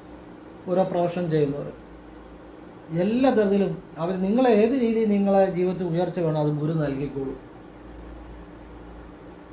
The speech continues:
ഇപ്പം നിങ്ങൾക്ക് പറഞ്ഞു തരാൻ പറ്റുന്ന ഏറ്റവും നല്ല കാര്യമാണ് ഞാൻ പറഞ്ഞത്.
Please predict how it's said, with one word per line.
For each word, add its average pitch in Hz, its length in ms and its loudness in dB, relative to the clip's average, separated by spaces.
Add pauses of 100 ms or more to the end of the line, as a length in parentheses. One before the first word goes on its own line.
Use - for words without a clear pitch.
(680)
ഇപ്പം 135 180 -6
നിങ്ങൾക്ക് 160 380 -2
പറഞ്ഞു 151 220 2
തരാൻ 151 260 0
പറ്റുന്ന 143 240 -2
ഏറ്റവും 147 440 -2
നല്ല 139 280 -2
കാര്യമാണ് 135 320 0
ഞാൻ 123 200 -2
പറഞ്ഞത്. 117 580 -6